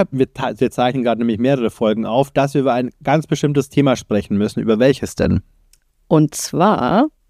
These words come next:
Speaker 2: du hast eines deiner erfolgreichsten Konzepte jetzt neu überarbeitet, was wahrscheinlich zu einem Relaunch führen wird, wie ich dich kenne. Warum, wieso, weshalb? Erzähl mal.
Speaker 1: Tatsächlich, seit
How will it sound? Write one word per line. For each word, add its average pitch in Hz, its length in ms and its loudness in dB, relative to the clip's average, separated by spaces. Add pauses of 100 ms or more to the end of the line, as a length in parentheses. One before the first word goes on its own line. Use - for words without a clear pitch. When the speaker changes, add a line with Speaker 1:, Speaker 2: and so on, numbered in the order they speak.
Speaker 2:
du 180 120 -2
hast 190 240 -2
eines 226 300 2
deiner 196 440 0
erfolgreichsten 226 920 0
Konzepte 226 460 -2
jetzt 165 220 -2
neu 156 180 0
überarbeitet, 165 880 -2
was 147 480 -2
wahrscheinlich 170 420 -2
zu 180 120 -2
einem 151 180 0
Relaunch 160 580 0
führen 151 340 -2
wird, 175 240 -2
wie 165 100 0
ich 185 100 -6
dich - 180 -4
kenne. 254 320 2 (540)
Warum, 226 280 2
wieso, 247 280 0
weshalb? 247 500 -2
Erzähl 233 380 -2
mal. 156 240 -2 (680)
Speaker 1:
Tatsächlich, 147 640 2
seit 151 400 -2